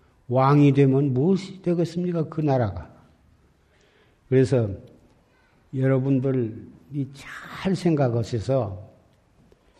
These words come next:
정말 자기가 불보살 화연인가 아닌가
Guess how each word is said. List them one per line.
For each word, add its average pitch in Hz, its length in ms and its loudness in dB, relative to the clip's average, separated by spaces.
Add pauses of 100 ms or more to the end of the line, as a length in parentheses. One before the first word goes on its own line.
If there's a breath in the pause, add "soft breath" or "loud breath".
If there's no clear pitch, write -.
정말 165 680 0
자기가 151 600 -2
불보살 151 640 0
화연인가 156 840 2
아닌가 135 640 2